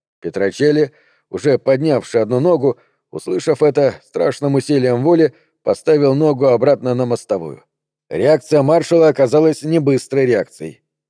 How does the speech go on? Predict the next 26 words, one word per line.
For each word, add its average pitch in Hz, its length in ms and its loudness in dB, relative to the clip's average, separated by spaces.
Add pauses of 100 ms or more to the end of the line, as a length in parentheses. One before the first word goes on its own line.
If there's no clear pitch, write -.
Прежде 127 440 -2
чем 123 240 -2
до 127 80 0
него 131 260 0
дошли 127 340 0
слова 120 300 2
Хостина, 120 520 -4 (300)
он 131 200 -2
шагнул 143 420 0
влево, 135 380 2
чтобы 117 280 -2
обойти 123 360 0
огонь, 139 380 0 (360)
и 80 100 -10
только 160 320 0
потом 139 340 0
остановился. 123 800 -4 (480)
Он 139 160 -2
оказался 113 600 -2
на 123 140 -2
десяток 123 520 -4
сантиметров 123 760 -4
за 127 140 -2
пределами 139 580 0
безопасного 123 760 -2
прохода. 107 540 -4